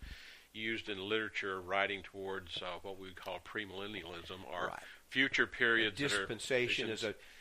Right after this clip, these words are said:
Speaker 2: a, is a realm of authority, an area of authority.
Speaker 1: Authority.
Speaker 2: So Moses had authority during his dispensation. Now Christ has authority as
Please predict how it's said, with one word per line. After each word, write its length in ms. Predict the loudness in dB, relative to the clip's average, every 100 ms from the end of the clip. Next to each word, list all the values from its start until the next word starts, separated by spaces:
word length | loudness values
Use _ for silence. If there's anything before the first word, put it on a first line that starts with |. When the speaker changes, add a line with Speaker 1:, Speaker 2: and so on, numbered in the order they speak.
| -4
Speaker 2:
a, 60 |
is 100 | 0
a 60 | 2
realm 320 | 8 10 10
of 100 | 4
authority, 600 | 2 4 6 6 4 -2
an 60 | 2
area 380 | 4 4 4 2
of 80 | 2
authority. 400 | 0 4 4 2
Speaker 1:
Authority. 120 | 0
Speaker 2:
So 160 | 0 6
Moses 480 | 6 6 4 0
had 180 | 2 2
authority 480 | 2 2 2 4 0
during 300 | 2 2 2
his 240 | -2 -2
dispensation. 800 | -2 -6 -6 -8 -4 -2 -2 -4
Now 180 | -2 -2
Christ 440 | 0 2 4 2 -2
has 200 | -4 -6
authority 580 | -10 -10 -10 -12 -12 -10
as 180 | -10